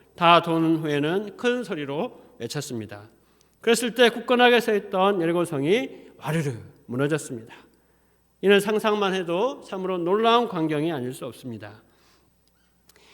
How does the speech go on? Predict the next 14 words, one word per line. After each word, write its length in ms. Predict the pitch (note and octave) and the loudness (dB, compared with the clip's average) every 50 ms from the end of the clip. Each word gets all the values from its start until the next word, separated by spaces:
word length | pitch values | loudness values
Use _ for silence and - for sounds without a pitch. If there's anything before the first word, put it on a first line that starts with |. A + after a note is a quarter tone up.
| _ _ - | _ _ 0
이를 180 | F3 F#3 F#3 | 2 2 2
통해 180 | - F#3+ F#3 F#3 | 4 4 6 6
하나님께서는 1000 | F3+ G3+ G#3 G3 F3+ F3 - F3+ E3 F#3+ F3+ D#3+ D#3 E3+ A3 C4+ C#4+ - - - - - - _ - | 8 8 8 6 6 4 2 0 -2 0 0 2 2 2 2 0 0 -4 -12 -16 -20 -20 -20 _ -6
약속하신 560 | C#3+ D#3 D#3 - G#3+ F#3+ F3+ F3 - F#3 E3+ D#3 | -4 -4 -2 0 2 2 2 0 0 0 0 0
일을 420 | D3+ D#3 E3 E3 D3+ B2+ - - | 0 2 2 2 2 0 -2 -6
반드시 460 | - D#3+ G3+ G#3+ A#3 A#3 A3 A#3+ A#3+ | -8 -8 -4 -2 0 0 0 0 0
이루시는, 760 | G3 D#3 D3+ F3 F3 - F3 D3+ D#3+ F#3 A3 B3+ C4+ C4 - - - - - - - - | 0 0 0 0 -2 0 0 2 4 4 4 4 2 -2 -8 -14 -20 -20 -20 -20 -12 -8
인다는, 720 | D#3 D#3 D#3 D3+ D3 D3+ D3 D#3+ F#3 A3+ B3+ - - - - - | -4 0 2 2 2 4 4 2 2 0 -2 -6 -12 -16 -12 -8
이루신다는 580 | C3 C#3 E3 F3+ E3+ - E3+ E3 D#3+ D#3+ D#3+ | -6 -4 -2 -2 -2 -2 0 0 2 0 0
사실과 640 | D3+ F3+ E3 - D#3 B2+ G#2+ A2 G2+ F#2+ G#2 A2+ - _ _ _ _ | -2 -4 -6 -6 -6 -6 -6 -6 -8 -8 -10 -14 -20 _ _ _ _
또 120 | E3+ E3 | -2 -2
그때까지 480 | F3+ G3+ - A3+ G3 G#3 G3 F#3+ F3+ F#3+ | -2 0 2 2 2 4 2 2 4 2
우리가 340 | F3 E3+ D#3+ E3 E3 D#3+ | 2 2 2 0 0 0
믿음으로 760 | C#3 C#3 C#3 D3+ D#3 D#3 C#3 C3 C#3+ D3+ D3 C3 G#2 - - | 0 -2 -4 -2 -2 -4 -2 -2 -2 -2 -2 -4 -4 -8 -12